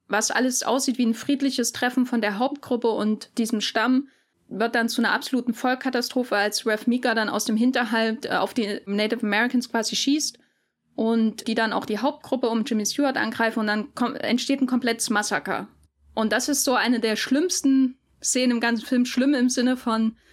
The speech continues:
schwer zu ertragen, weil das wirklich in voller Länge gezeigt wird, wie jeder einzelne von diesen amerikanischen Ureinwohnern abgeknallt oder von Stewart dann persönlich mühsam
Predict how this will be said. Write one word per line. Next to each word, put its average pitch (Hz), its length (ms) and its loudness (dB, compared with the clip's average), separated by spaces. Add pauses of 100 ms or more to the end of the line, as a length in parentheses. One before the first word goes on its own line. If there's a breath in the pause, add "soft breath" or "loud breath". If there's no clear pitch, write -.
(120 soft breath)
schwer 262 380 0
zu 269 140 -2
ertragen, 220 540 0
weil 196 100 0
das 208 200 -2
wirklich 240 340 -2
in 214 140 0
voller 269 300 2
Länge 269 260 4
gezeigt 247 460 -2
wird, 226 180 -4
wie 202 100 -4
jeder 262 480 0
einzelne 247 680 2 (280 soft breath)
von 233 240 2
diesen 220 520 0
amerikanischen 233 520 0
Ureinwohnern 240 840 2
abgeknallt 202 800 -2 (360 soft breath)
oder 226 240 2
von 220 340 0
Stewart 262 480 0
dann 214 200 0
persönlich 233 880 0 (240)
mühsam 220 920 2